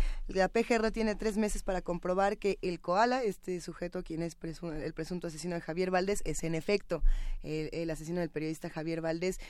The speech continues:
Muy fuerte también lo que está ocurriendo en esta otra parte. ¿Qué pasa con los periodistas que los recordamos un día, pasa otra cosa,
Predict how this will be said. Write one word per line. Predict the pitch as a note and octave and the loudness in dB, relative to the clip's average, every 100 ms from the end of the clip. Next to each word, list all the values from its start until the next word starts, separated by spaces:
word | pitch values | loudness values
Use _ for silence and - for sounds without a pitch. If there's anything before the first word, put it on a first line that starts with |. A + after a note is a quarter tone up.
| - - | -16 -8
Muy | G3 A#3 | 0 2
fuerte | G3 A3 A3 G3 | 6 4 4 0
también | E3+ F3+ F#3+ | -2 0 0
lo | F3+ | -2
que | D#3+ | -4
está | - | -4
ocurriendo | F3+ F3+ E3+ E3+ F3 E3+ | -4 -4 -4 -4 -2 -2
en | E3 E3+ | -2 0
esta | F3 - E3+ | 0 2 2
otra | E3+ F3 D#3+ | 2 0 -4
parte. | - E3 E3+ | 0 0 0
¿Qué | - F3 | -6 -4
pasa | F3 F3+ | -2 -4
con | - D#3+ | -4 -4
los | - | -4
periodistas | D3+ D#3 D#3 F3 - E3 | -4 -2 -2 -4 -6 -8
que | - D3+ - - - F3 | -6 -8 -8 -20 -10 -4
los | E3+ | -2
recordamos | F3 F#3 F#3 G3+ G#3 G3+ G#3 | -2 2 6 6 6 2 2
un | G3+ | 0
día, | G#3+ A3 G#3 G#3 - - - | 0 4 4 2 -4 -8 2
pasa | F#3+ - | 4 4
otra | F#3+ F#3 | 2 2
cosa, | - A3+ G#3 G#3+ G#3 | 6 6 8 6 6